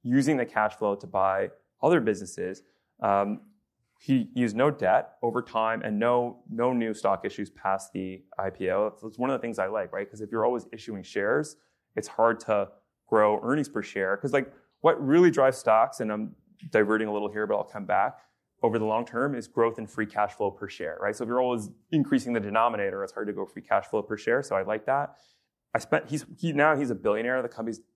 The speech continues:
done super well. He's been the best capital allocator in the world over the past, like, ten years, better than, than Warren Buffett over the past ten years. Um, and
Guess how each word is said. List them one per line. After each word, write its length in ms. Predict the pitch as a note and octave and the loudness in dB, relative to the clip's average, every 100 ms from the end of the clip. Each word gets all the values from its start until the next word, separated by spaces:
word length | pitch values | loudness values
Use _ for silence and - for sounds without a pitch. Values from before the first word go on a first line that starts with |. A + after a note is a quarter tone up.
| _ | _
done 160 | A2 G#2+ | 0 0
super 260 | - G2 G2+ | -4 -4 2
well. 300 | G2 G#2 A2 | 4 4 2
He's 100 | A2 | -6
been 140 | G#2 | -6
the 60 | F#2+ | -2
best 260 | G2+ - | -2 -2
capital 280 | G2+ G2 G2+ | -4 0 0
allocator 360 | F#2+ G2 G#2 G2 | 0 -2 -4 -4
in 80 | |
the 40 | F2+ F#2 | -8 -6
world 200 | F#2 G#2 | -2 -2
over 140 | G2 | -2
the 80 | F#2+ | -6
past, 380 | F2+ F#2+ F#2 - | -6 -2 -2 -4
like, 100 | F2+ | -8
ten 180 | - F#2+ | -8 -10
years, 200 | G2+ G2 | -10 -6
better 200 | G2 G2 | -2 -2
than, 300 | F#2+ F#2 - _ | -4 -10 -16 _
than 320 | F#2+ F#2 F#2+ - _ _ | -8 -8 -10 -16 _ _
Warren 220 | G#2 G2+ | -8 -4
Buffett 340 | - - A2+ - _ _ - | -4 -2 -4 -6 _ _ -6
over 120 | G2+ | -6
the 60 | G2 | 0
past 260 | G2+ - | -2 -2
ten 180 | - G#2 | -6 -6
years. 280 | A2 A#2+ B2+ _ _ _ _ - | -4 -4 -6 _ _ _ _ -2
Um, 380 | G#2+ G#2+ A2 - _ - | 2 2 0 -8 _ -4
and 340 | A#2 A#2+ A#2 | 0 0 -2